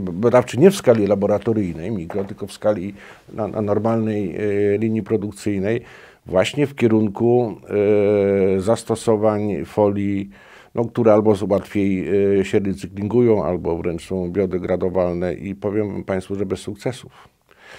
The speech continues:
No niestety jest to tak, znaczy to nie jest, że, że my nie umiemy, to jest kwestia, że na razie jeszcze, e, producenci folii, e, nie znaleźli takiego produktu, który byłby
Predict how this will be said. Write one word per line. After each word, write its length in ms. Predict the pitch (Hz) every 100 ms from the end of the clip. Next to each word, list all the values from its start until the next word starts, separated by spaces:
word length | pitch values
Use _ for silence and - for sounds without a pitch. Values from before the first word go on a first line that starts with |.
| - - - -
No 60 |
niestety 460 | 104 101 131 135 110
jest 240 | 117 117
to 80 | 110
tak, 480 | - 90 95 - -
znaczy 220 | 110 104
to 120 | 110 131
nie 140 | 165
jest, 300 | 131 - - 95
że, 260 | 107 113 104
że 120 | 110
my 120 | 127
nie 140 | 143 110
umiemy, 440 | 107 92 73 -
to 120 | 90
jest 220 | 92 98
kwestia, 360 | - 113 - 104
że 120 | 104
na 140 | 101 95
razie 320 | 117 113 107
jeszcze, 500 | 104 98 - 101 98 - - 117 110
e, 460 | - 104 104 104 101
producenci 760 | 104 110 98 113 104 98 110
folii, 800 | 95 - - 160 165 92 78 101 - - - - -
e, 120 | 98 95
nie 400 | 104 98 127 156
znaleźli 500 | 143 120 113 101 104
takiego 420 | 95 107 104 107
produktu, 680 | 98 110 139 160 - 98 90
który 340 | - 110 104
byłby 600 | 98 113 101 104 101